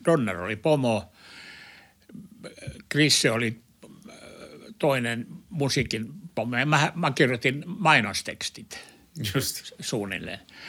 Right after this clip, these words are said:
Speaker 1: Mutta ei siinä mennyt kuin vuosi, niin mä, mä olin tuotannossa mukana. Mutta Chris se vetäytyi niistä taas aika paljon. Se, se ei, se ei ollut niin kauhean, kauhean kiinnostunut. Se, se tykkäsi kyllä pyörittää sitä touhua ja muuta.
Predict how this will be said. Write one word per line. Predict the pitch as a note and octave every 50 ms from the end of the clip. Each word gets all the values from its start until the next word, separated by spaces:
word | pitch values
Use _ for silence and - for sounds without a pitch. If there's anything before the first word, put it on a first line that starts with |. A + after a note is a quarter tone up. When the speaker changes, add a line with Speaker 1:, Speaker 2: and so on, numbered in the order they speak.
| - - - - -
Speaker 1:
Mutta | C#3+ C#3 - D#3+
ei | D3+ - E3 - F3 D#3+
siinä | E3+ D#3+ D#3 D#3+
mennyt | E3 E3+ F3 E3+ D#3+ D#3
kuin | - D#3 D3+
vuosi, | F#3+ G3 F3+ D3 A2+ - - - A2
niin | G#2+ G#2+ G#2+
mä, | A2 B2 A#2+ -
mä | E3+ C#3 B2+
olin | B2+ B2+ B2 A#2+ A#2
tuotannossa | A#2+ F3 D3 A#2+ G#2+ - G#2+ F#2+ F2 E2+ - - G#2
mukana. | F2+ F2+ F#2 F2 - E2+ E2 - - - - - _ -
Mutta | A2+ A2 - C3 A#2 A#2+ - - - -
Chris | - E3 F3+ D#3+ - -
se | A#2 G#2+ B2 - _ -
vetäytyi | C#3+ C3+ C3 - G#2 F#2+ F2+ F2+ - F2+
niistä | E2 E2 D#2+ - - - - F2+
taas | - A2+ A2 - - - - -
aika | - A#2 G2 G2+ - G2
paljon. | F2 F2 E2+ D2+ - G2+ A#2 B2+
Se, | - A#2 G#2 -
se | - - F3+ D3
ei, | B2+ C3+ - - - - - - -
se | - - F#3+
ei | F3+ D3+ A#2+
ollut | B2 B2+ A#2+ A#2+ B2+
niin | B2+ B2+
kauhean, | A#2+ B2+ B2 G2+ - A#2 G#2 G2 - C4 - - D#3 C#3 C#3 -
kauhean | - G#2 G#2+ A#2 A2+ A2
kiinnostunut. | - A#2 G#2 G2 F2 F#2 - - - - E2+ G#2+ -
Se, | - C#3+ - -
se | - - F3 E3 E3+ - _ _ _ - D#3+ - _ - - _ F3+ _
tykkäsi | - F3 E3 - - C3 - -
kyllä | - D#3+ C#3+ C3+
pyörittää | C3+ - F3+ D3 A#2+ G2+ F#2+ F2 - _ - E2 -
sitä | - - - - - F2+ - - _ - - - - - - - - - - _
touhua | - - G#2 G#2 G2 F#2+ G#2 F#2+ F2+ F2 G#2+
ja | A#2 G2+ G2+
muuta. | G2 G2+ G2+ - - - -